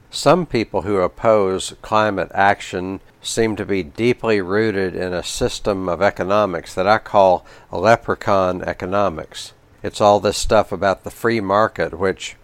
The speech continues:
really just <laughs> doesn't bear much scrutiny. The free market doesn't mean anything except an absence of government interference. But there's a time when the government does need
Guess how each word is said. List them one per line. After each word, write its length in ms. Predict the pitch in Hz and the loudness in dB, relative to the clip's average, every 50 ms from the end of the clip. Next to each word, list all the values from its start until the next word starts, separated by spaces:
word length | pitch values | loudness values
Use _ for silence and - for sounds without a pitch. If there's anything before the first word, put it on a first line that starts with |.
| _ _ - | _ _ 0
really 280 | 110 139 190 196 131 | 2 4 6 6 4
just 360 | 90 92 107 98 - - 85 101 | 2 0 -2 -2 -2 -8 -12 0
<laughs> 0 | |
doesn't 440 | 90 - 139 135 104 110 104 92 | 4 6 6 6 4 2 -4 -6
bear 240 | 82 78 104 113 110 | -2 0 0 0 2
much 300 | 101 101 98 85 - - | 0 0 -2 -2 -4 -6
scrutiny. 720 | - - - - 104 110 113 92 85 85 78 76 78 - _ _ _ _ _ _ _ - - - - - | -8 -6 -4 -2 0 0 0 -2 -4 -6 -6 -8 -8 -10 _ _ _ _ _ _ _ -20 -20 -20 -12 -10
The 100 | - - | -10 -4
free 200 | - - 139 139 | 2 4 4 4
market 460 | 120 107 101 110 120 - - 95 73 | 4 6 6 6 6 4 2 -2 0
doesn't 340 | - 104 101 87 98 92 85 | 0 0 0 0 -4 -8 -6
mean 320 | 90 101 117 131 135 131 | -4 -2 0 0 0 0
anything 600 | 117 107 113 104 - - 104 92 90 92 98 104 | 0 -2 -2 -4 -4 -2 -2 -2 0 -2 -2 -4
except 420 | 98 90 - - - 107 98 - - | -6 -6 -6 -4 -2 -2 -2 -2 -6
an 160 | 95 92 - | -8 -8 -4
absence 800 | 90 101 104 123 120 110 - - - 107 98 98 90 - - | 0 2 2 2 2 0 -6 -8 -6 -6 -6 -6 -8 -6 -6
of 160 | - 98 85 - | -6 -6 -2 0
government 440 | 110 104 104 104 101 98 92 92 | 2 2 2 2 0 -2 -4 -4
interference. 840 | - 101 101 98 95 - - 139 135 113 85 80 60 - - - - - - - - - _ _ - - - | -4 -4 -4 -4 -4 -2 -2 0 2 2 0 -2 -6 -10 -12 -12 -12 -12 -14 -16 -18 -20 _ _ -20 -6 -4
But 180 | 110 104 - | -4 -4 0
there's 220 | - 113 110 101 - | 0 0 0 0 -2
a 60 | 104 | -6
time 520 | - - - 131 147 160 143 113 107 110 | -10 -2 2 4 6 6 6 6 4 0
when 280 | 110 98 95 107 117 107 | -4 -4 -4 -4 -2 -2
the 80 | 107 101 | -4 0
government 560 | - 113 113 107 123 120 113 120 117 98 85 | 2 2 2 2 2 0 0 0 -2 -2 0
does 400 | - 117 139 170 - - - - | 4 4 6 6 4 2 -2 -6
need 480 | 92 90 90 85 82 82 80 76 - | -6 -4 -4 -4 -4 -6 -6 -8 -14